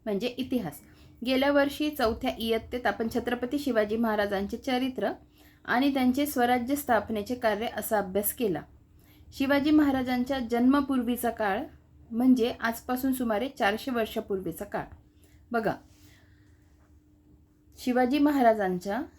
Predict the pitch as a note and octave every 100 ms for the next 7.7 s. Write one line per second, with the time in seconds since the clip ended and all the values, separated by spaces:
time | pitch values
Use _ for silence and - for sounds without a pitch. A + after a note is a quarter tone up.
0 | A#3 A3+ A3+ A#3+ C4 B3+ A3 G#3 G#3 A3+
1 | - F3+ C#3 - - _ - - - -
2 | G3+ B3 E4+ E4+ - A3 A3 A3+ A#3+ A3
3 | G#3 G#3 G#3 G#3+ A3+ A3+ C4 B3 - -
4 | - G3+ A#3+ - A3+ G#3+ A3 B3 A#3+ C4
5 | C#3 - _ - A3 A3+ A3+ A3+ - A#3+
6 | B3 A#3+ A#3+ A3+ A#3+ B3 G#3+ G#3+ B3+ A3
7 | A3 G#3+ G#3 F#3+ - G3 F3+